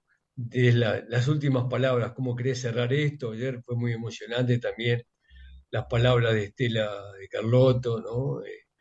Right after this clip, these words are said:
refiriéndose también a, a la actualidad, a la difícil actualidad que justamente este archivo,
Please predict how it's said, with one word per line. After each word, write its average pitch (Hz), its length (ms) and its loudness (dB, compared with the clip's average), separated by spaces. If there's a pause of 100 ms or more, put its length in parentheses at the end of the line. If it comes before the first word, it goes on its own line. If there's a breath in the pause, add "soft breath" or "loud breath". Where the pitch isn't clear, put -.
(160)
refiriéndose 139 760 6
también 143 460 4
a, 107 440 0 (720)
a 120 80 0
la 123 80 6
actualidad, 127 640 4
a 107 160 -2
la 104 60 -6
difícil 117 480 -4
actualidad 123 840 2
que 110 240 -8
justamente 131 640 2
este 123 220 -2
archivo, 117 800 -2